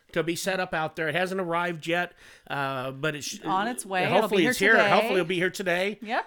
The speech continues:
Speaker 1: Uh, by the time we get back after the show, hopefully it'll be at the house, and we'll be able to get that set up and maybe try it before we actually set it up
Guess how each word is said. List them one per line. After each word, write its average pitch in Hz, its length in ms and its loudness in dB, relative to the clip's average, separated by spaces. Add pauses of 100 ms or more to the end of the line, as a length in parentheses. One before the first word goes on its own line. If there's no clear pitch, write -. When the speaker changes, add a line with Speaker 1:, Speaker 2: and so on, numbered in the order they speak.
Speaker 1:
Uh, 147 280 0
by 160 160 -2
the 156 60 -2
time 180 220 -4
we 170 100 -2
get 160 200 -6
back 175 220 -2
after 160 180 -4
the 151 100 -8
show, 165 240 -2
hopefully 160 260 -6
it'll 151 120 -8
be 160 120 -4
at 160 100 -6
the 147 80 -10
house, 160 320 -6
and 143 80 -12
we'll 147 80 -10
be 147 100 -6
able 151 120 -4
to 143 120 -6 (300)
get 160 160 -4
that 165 180 -2
set 165 220 0
up 170 100 -6
and 143 80 -6
maybe 151 220 -4
try 170 340 0
it 156 200 0
before 151 300 -6
we 147 180 -4
actually 147 300 -8
set 156 200 -6
it 143 100 -8
up 151 180 -6